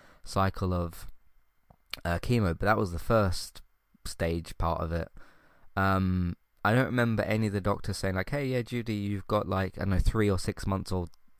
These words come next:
two weeks, whatever it is, to live." So, as far as we know from an on-screen perspective, Judy is wandering around the, the holiday place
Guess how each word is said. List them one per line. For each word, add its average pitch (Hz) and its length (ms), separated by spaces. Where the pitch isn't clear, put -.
two 107 180
weeks, 98 160
whatever 95 460
it 92 60
is, 95 100
to - 120
live." 90 440
So, 104 600
as 82 240
far 127 260
as 117 120
we 117 100
know 110 160
from 110 200
an 98 120
on-screen 113 680
perspective, 90 920
Judy 113 520
is 113 320
wandering 127 580
around 139 720
the, 127 220
the 135 180
holiday 117 460
place - 640